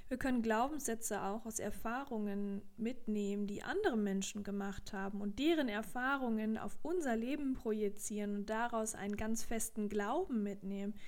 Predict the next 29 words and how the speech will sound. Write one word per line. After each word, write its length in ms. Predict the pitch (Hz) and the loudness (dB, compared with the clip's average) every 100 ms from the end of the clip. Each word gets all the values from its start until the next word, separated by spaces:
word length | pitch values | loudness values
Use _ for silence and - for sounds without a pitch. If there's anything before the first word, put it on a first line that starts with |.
| - - - | -4 -6 -4
Das 160 | 233 - | -4 0
kann 220 | 254 254 | 2 2
zum 180 | 254 226 | 2 2
Beispiel 460 | 226 220 - 220 | 2 0 -2 -2
sein, 360 | 208 208 214 226 | -2 0 0 0
dass 180 | 220 - | 0 -2
jemand 300 | 214 208 208 | 0 0 0
überfallen 680 | 208 208 - 254 311 320 233 | 0 0 -2 0 0 0 0
wurde 380 | 220 220 220 220 | 2 4 2 0
und 160 | 214 | -2
du 80 | 214 | -2
daraus 440 | 214 214 214 220 | 0 0 2 0
den 160 | 233 214 | 0 -2
Glauben 400 | 208 220 285 247 | 0 0 2 2
mitnimmst, 600 | 220 - 214 220 269 - - - - - | 2 0 -2 0 -2 -4 -6 -6 -4 -2
hey, 240 | 277 254 | 2 4
die 160 | 226 208 | 4 2
Welt 260 | 214 320 | 2 2
da 80 | 330 | 0
draußen, 520 | 233 220 208 220 - | -2 -2 0 0 0
die 100 | 226 | 0
ist 140 | 214 - | 0 0
echt 300 | 220 226 - | 0 0 -2
gefährlich, 840 | 202 - 226 269 311 220 233 262 | -2 0 2 2 0 0 -2 -6
ich 120 | - 233 | -4 0
muss 320 | 226 220 208 | 0 0 2
wirklich 420 | 220 214 233 - | 2 2 -2 -4
vorsichtig 720 | - 311 392 269 - 196 - | -2 0 0 -2 -4 -6 -4
sein. 440 | - 180 175 196 | -4 -2 -2 -2